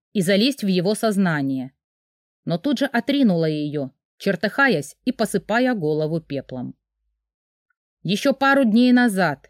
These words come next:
из-за слухов, что распустил этот гад, меня собственный парень практически изнасиловал. А я хочу узнать, о чём он думает? Нет, нет и нет. Спас? Спасибо и прощай.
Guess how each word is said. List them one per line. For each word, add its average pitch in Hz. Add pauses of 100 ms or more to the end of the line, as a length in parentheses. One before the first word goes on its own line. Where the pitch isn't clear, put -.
из-за 190
слухов, 269
что -
распустил 202
этот 170
гад, 156 (380)
меня 175
собственный 277
парень 180
практически 254
изнасиловал. 165 (640)
А 185
я 202
хочу 220
узнать, 208
о 190
чём 202
он 202
думает? 208 (460)
Нет, 156
нет 185
и 285
нет. 185 (600)
Спас? - (200)
Спасибо 151 (120)
и -
прощай. 135